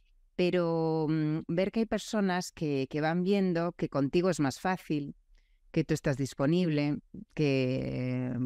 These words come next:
pues, tú tienes más tragaderas, que, y entonces hay personas, hablo de perfiles tóxicos, pero es que no solo un perfil tóxico, digamos, con esta etiqueta que usamos convenientemente ahora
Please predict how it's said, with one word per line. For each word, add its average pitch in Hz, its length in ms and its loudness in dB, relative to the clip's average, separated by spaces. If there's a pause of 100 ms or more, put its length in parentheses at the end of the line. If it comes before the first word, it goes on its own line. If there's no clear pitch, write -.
pues, 135 220 -2
tú 143 200 0
tienes 139 280 0
más 135 160 -2
tragaderas, 147 880 -2 (640)
que, 143 680 0
y 156 180 0
entonces 147 760 -2 (540)
hay 170 160 -2
personas, 208 560 0
hablo 180 180 0
de 220 80 2
perfiles 143 420 -4
tóxicos, - 500 -4
pero 147 180 -2
es - 120 -10
que 202 220 0 (680)
no 190 180 2
solo 220 280 2
un 180 60 2
perfil 143 460 -2
tóxico, - 440 -2
digamos, 139 420 -2
con 131 140 -6
esta 131 200 -6
etiqueta 131 420 -4
que 127 100 -6
usamos 131 360 -2
convenientemente 127 720 2
ahora 120 280 -2